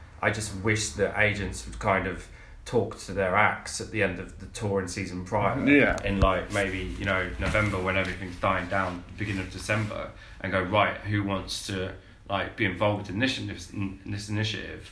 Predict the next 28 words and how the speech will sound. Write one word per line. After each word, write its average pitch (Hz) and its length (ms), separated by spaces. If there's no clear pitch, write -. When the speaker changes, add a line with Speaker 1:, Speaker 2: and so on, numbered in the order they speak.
Speaker 1:
Or 110 80
the 156 80
Speaker 2:
Mm. 151 40
Speaker 1:
management 107 500
does - 400
and 98 100
goes, 95 220
"Right, 98 240
independent 107 380
venue, 104 280
we, 95 40
we 101 100
should 101 200
really 95 160
support 104 400
some 95 320
venues 101 480
or 104 200
towns 110 400
where 107 220
we 95 260
started, 123 600
Speaker 2:
Yeah. 160 140
Speaker 1:
places 104 320
we 107 80
grew 110 160
up - 180
in." 110 80